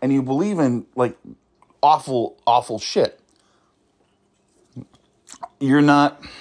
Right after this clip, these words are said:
helping anyone. Um, and so, and so that's kind of where we are right now. Like,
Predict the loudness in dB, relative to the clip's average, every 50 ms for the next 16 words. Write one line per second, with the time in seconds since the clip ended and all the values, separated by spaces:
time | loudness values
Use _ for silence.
0 | -20 -20 -20 -20 _ _ _ _ _ _ _ _ _ _ -20 -20 -20 -20 -20 -20
1 | _ _ _ -20 -20 -20 -20 -20 -14 _ 0 0 0 2 2 4 4 4 4 2
2 | 0 -2 -4 -6 -8 -12 -18 -18 -20 -20 -20 -20 -20 -20 -20 -14 -4 0 2 4
3 | 4 4 4 2 0 -4 -8 -12 _ -20 -20 -20 _ _ _ _ _ _ -20 -20
4 | -20 -20 -20 -20 -20 -20 -20 -20 -20 _ _ _ _ _ _ _ _ 0 0 2
5 | 2 2 2 4 4 4 4 2 2 2 4 6 6 6 4 2 0 0 0 0
6 | 2 4 4 4 4 4 4 4 4 4 4 4 2 0 -2 -4 -8 -18 -20 -14
7 | -6 -4 -2 -2 -4 -6